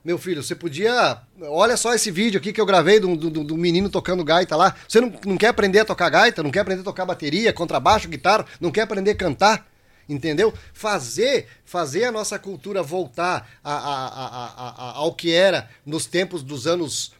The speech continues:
noventa, dois mil por ali, que foi, eu, eu, eu acredito, eu, no, no meu modo de pensar, que foi,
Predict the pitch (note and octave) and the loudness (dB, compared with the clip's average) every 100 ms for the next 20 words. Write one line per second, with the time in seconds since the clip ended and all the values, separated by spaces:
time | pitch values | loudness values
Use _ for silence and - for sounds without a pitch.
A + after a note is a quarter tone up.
0 | - D#3+ F#3 A2+ D#3+ G3+ E3+ D#3 D3 D#3+ | -10 -2 -2 0 0 0 -2 -4 -2 -4
1 | B2 E3+ F#3 D#3 D3 E3 E3+ D3+ - E3+ | -2 -4 -2 -2 0 -2 -4 -12 -8 -2
2 | E3 - - - C#3+ C#3 D#3 D#3+ F#3 G#3+ | -2 -4 -16 -8 -8 -6 -6 0 0 0
3 | G#3 D#3+ D#3+ C3+ F3+ E3 D3 C#3+ D3 D#3 | -2 -8 -8 -2 -2 -2 -4 -6 -6 -6
4 | D#3+ D3+ C#3 C3 D3 C#3 D#3 D#3+ - F3 | -4 -4 -6 -12 -12 -8 -8 -8 -8 -2
5 | F3+ D#3+ | 0 0